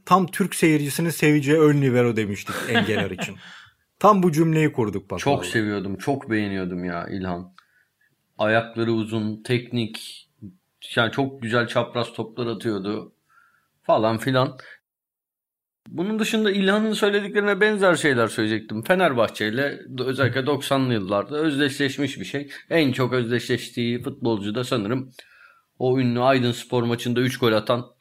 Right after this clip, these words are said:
Speaker 2: İlker Yağcıoğlu ki kendisi bir forvet de değildi aynı zamanda tabii.
Speaker 1: O zaman forvet sonradan sağ bek oluyor işte. Fener'e geliyor, yıllar içinde sağ
Speaker 2: Evet,
Speaker 1: beke dönüyor.
Speaker 2: evet, daha doğru ifade ettin.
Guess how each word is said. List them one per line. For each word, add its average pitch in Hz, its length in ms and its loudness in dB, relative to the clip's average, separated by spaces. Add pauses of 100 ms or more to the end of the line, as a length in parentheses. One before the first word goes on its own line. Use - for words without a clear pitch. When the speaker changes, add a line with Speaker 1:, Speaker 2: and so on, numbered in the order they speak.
(400)
Speaker 2:
İlker 127 380 2
Yağcıoğlu 117 760 2
ki 110 160 -8
kendisi 101 640 -6 (480)
bir 104 80 -6
forvet 110 560 0
de 87 100 -6
değildi 85 280 -6
aynı 90 220 -6
zamanda 87 420 -10
tabii. 101 300 -8 (800)
Speaker 1:
O 113 80 -4
zaman 120 240 2
forvet 143 440 2
sonradan 135 400 0
sağ 104 320 0
bek 95 180 -8
oluyor 95 260 -6
işte. 92 260 -12
Fener'e 113 380 -4
geliyor, 107 320 -4
yıllar 127 400 2
içinde 127 300 -2
sağ 131 220 2
Speaker 2:
Evet, 113 160 2
Speaker 1:
beke 113 180 -4
dönüyor. 92 180 -12
Speaker 2:
evet, 117 500 0
daha 107 200 2
doğru 92 200 -2
ifade 90 400 -4
ettin. - 380 -12